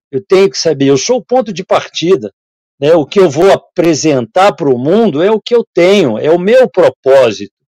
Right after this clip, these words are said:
E que se for percebido, que se for valorizado,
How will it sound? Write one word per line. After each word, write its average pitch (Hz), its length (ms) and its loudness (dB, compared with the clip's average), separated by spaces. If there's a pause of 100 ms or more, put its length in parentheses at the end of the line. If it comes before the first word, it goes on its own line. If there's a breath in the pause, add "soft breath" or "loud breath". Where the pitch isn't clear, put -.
(360 loud breath)
E 165 100 -12
que 190 160 -10
se 175 240 -4
for 202 360 0
percebido, 147 960 -2
que - 100 -16
se - 140 -12
for 165 160 0
valorizado, 131 920 0